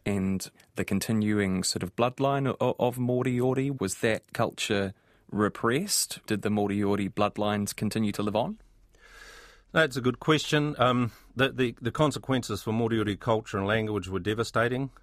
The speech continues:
Speaker 2: Um, Moriori were f-, forbidden to marry. They were forbidden to speak their own language. Um, they were forbidden, uh, in the early days to have children.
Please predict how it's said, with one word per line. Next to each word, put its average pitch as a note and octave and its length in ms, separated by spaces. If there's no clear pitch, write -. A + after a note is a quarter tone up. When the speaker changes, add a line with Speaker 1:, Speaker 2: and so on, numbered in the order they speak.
Speaker 2:
Um, F#2+ 260
Moriori G#2 500
were F#2+ 280
f-, - 280
forbidden G2+ 440
to G2 100
marry. A#2+ 460
They F#2 80
were F#2 80
forbidden G2 460
to F#2+ 100
speak - 300
their F#2+ 140
own F2+ 140
language. A2+ 760
Um, F2+ 260
they F2+ 60
were F#2 140
forbidden, G2+ 580
uh, F#2 260
in G#2 80
the F#2+ 140
early A#2+ 200
days G#2+ 420
to G2+ 120
have G2+ 160
children. A2 560